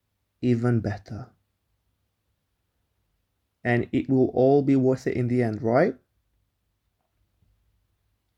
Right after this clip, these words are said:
With that said, don't just wait for things to happen. Get up and go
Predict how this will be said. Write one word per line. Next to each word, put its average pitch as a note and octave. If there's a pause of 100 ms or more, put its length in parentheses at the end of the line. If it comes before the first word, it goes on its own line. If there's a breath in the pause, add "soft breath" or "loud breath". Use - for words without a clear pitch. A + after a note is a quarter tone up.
(1900)
With D#3
that -
said, A#2 (1900)
don't E3
just D#3+
wait C#3+
for -
things A#2
to A#2
happen. A#2 (1600)
Get D#3
up A#2 (600)
and A#2+
go B2+